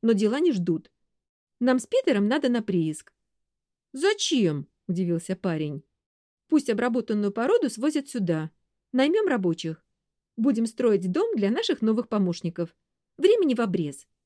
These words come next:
Поблагодарив за обед, мы с Питером отправились к руднику.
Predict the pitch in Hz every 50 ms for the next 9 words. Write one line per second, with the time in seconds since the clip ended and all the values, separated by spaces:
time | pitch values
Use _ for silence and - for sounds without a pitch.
0 | _ _ _ _ _ _ _ _ _ _ _ _ _ _ _ _ _ _ _ -
1 | 208 190 208 220 208 190 208 220 226 214 180 160 170 160 165 170 214 311 403 403
2 | - _ - - 196 - - - 403 403 440 403 381 - - 208 - 196 196 185
3 | 196 196 190 - - 202 196 175 196 202 202 - - 175 156 139 - -